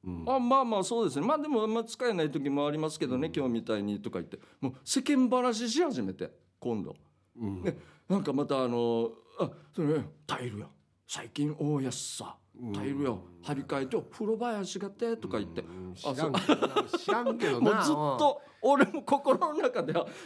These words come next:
Speaker 2: ずっと知らんよ、俺はずっと。っていうか、まあ、人のうち入ってきてるからね、みたいな。
Speaker 1: やんばってや、
Speaker 2: そうそう。
Speaker 1: そもそもや。
Speaker 2: 入ってきてるし、
Speaker 1: うん。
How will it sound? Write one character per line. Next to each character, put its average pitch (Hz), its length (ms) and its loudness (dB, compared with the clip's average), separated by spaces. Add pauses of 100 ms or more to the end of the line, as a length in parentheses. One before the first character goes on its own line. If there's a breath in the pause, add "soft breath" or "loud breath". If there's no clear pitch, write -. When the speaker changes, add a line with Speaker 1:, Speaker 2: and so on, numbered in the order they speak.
Speaker 2:
ず 254 120 -4
っ - 40 -4
と 180 260 4
知 370 220 0
ら 247 160 4
ん 139 80 2
よ、 165 160 4
俺 165 140 4
は 151 180 4
ず 147 140 -4
っ 160 40 -4 (140)
と。 107 200 0
っ - 100 -18
て 175 80 -2
い - 40 -6
う - 20 -6
か、 202 100 2
ま 233 100 4
あ、 - 20 0
人 440 360 2
の 175 100 4
う - 40 2
ち 165 120 0
入 160 120 4
っ 156 40 -2
て 170 180 -4
き - 100 -10
て 180 100 0
る 123 100 0
か 123 120 0
ら 117 100 0
ね、 127 80 0
み 123 160 0
た 175 100 0
い - 40 4
な。 240 80 4
Speaker 1:
や - 0 -
ん 339 100 0
ば 202 120 4
っ 127 80 0
て 208 180 4
や、 113 140 0
Speaker 2:
そ 110 40 0
う 117 40 0
そ 175 160 4
う。 156 60 4
Speaker 1:
そ - 100 2
も 123 60 2
そ - 20 0
も 131 100 -2
や。 101 220 -6
Speaker 2:
入 170 180 2
っ 165 40 -2
て 165 160 -2
き - 80 -12
て 139 120 0
る 110 100 -2
し、 117 160 -4
Speaker 1:
う 101 160 -2
ん。 - 40 -12